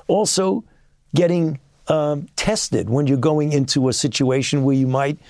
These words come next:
be ex-, being exposed or exposing family members in an unknown situation, a dinner or a social gathering. Good ventilation. There are a lot of things that we can do to help protect us from what might be another surge.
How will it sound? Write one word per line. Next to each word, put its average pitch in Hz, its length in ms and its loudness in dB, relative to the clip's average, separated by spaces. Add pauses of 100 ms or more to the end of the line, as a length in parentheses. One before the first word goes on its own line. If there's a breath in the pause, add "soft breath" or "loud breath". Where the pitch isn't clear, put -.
(440 soft breath)
be 147 180 2
ex-, - 180 -2
being 135 340 2
exposed 147 640 0
or 127 120 2
exposing 143 600 0
family 147 460 0
members 151 560 0 (260 soft breath)
in 135 120 2
an 135 140 2
unknown 139 400 0
situation, 135 720 0
a 120 80 0
dinner 139 360 0
or 139 60 2
a 127 80 -2
social 139 440 0
gathering. 131 560 -2 (420 loud breath)
Good 160 220 4
ventilation. 156 760 2
There 156 80 -4
are 170 40 -2
a 202 160 0
lot 240 80 0
of 170 100 0
things 120 280 -2
that 120 100 -2
we 110 160 -2
can 113 200 -2
do 101 300 -2 (320 loud breath)
to 123 140 0
help 131 340 0
protect - 500 -2
us 110 160 0
from 123 220 -2
what 131 140 -4
might 120 300 -2
be 120 240 -2 (300 soft breath)
another 120 340 0
surge. 123 680 -4